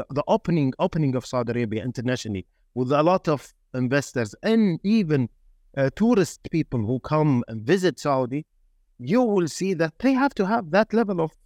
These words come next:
you know, we need to, yeah, as they say, cha-, uh, put ourselves in the cha-, in, in the chair of the, of the visitor. Uh, when he visits Italy, when he visits any other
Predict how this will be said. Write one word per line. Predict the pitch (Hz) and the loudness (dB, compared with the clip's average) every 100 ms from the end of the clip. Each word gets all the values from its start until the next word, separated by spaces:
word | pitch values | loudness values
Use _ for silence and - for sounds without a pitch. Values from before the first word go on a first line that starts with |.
| _ | _
you | 151 135 | -2 -2
know, | 135 | -2
we | 120 147 | -2 2
need | 214 220 - | 2 2 2
to, | 175 165 _ _ _ _ | 0 0 _ _ _ _
yeah, | 127 131 | 0 2
as | 139 139 147 151 | 2 0 0 0
they | 151 | 2
say, | 151 180 180 175 - _ | 0 2 2 0 -4 _
cha-, | - 190 - | 0 0 0
uh, | 156 143 143 - | -2 -2 -4 -2
put | 202 | -2
ourselves | 202 196 185 151 196 190 - | 0 0 -2 0 -2 -2 -2
in | 156 143 | 0 0
the | 135 | -2
cha-, | - 160 139 | -2 -2 0
in, | 135 147 | -2 -2
in | 156 143 | -2 0
the | 143 | -2
chair | - 175 185 175 | 0 2 2 0
of | - 165 - | -2 -4 -4
the, | 131 - | -12 -6
of | 160 175 175 | 0 2 0
the | 143 139 | -2 -2
visitor. | 160 143 110 87 - _ _ _ _ _ | -2 -4 -10 -16 -18 _ _ _ _ _
Uh, | 135 143 147 | 0 0 0
when | 156 180 | 2 2
he | 220 208 | 4 4
visits | 175 170 180 - | 2 2 0 0
Italy, | 196 170 131 104 | -4 0 -2 0
when | 113 139 | 0 2
he | 151 | 2
visits | 143 147 156 - - | 0 -2 -4 -6 -2
any | 202 226 196 175 | 2 4 2 0
other | 180 170 151 | -2 0 0